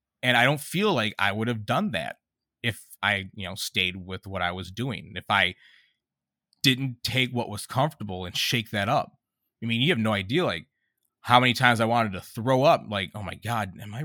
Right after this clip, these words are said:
really gonna get this job? Like, I just bought a house, bro. Like, what is gonna happen if I don't get this job?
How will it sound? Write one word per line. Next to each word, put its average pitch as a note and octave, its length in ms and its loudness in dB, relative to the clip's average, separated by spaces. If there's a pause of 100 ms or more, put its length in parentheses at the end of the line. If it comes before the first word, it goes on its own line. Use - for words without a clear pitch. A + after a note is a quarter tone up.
really A#2 440 -2 (500)
gonna B2+ 200 2
get A#2 180 0
this A2+ 180 -2
job? A#2 380 2
Like, B2+ 160 0
I B2+ 140 2
just G#3 240 -2
bought G2+ 180 0
a G#2+ 40 0
house, E3+ 500 0 (420)
bro. G#2 200 -2
Like, A#2+ 180 0
what G2 380 -4
is C#3+ 160 0
gonna C3+ 200 -2
happen C3+ 500 -2
if - 100 -14
I A2+ 100 2
don't A#2 180 -2
get E2+ 140 -10
this A#2 160 -8
job? - 340 -2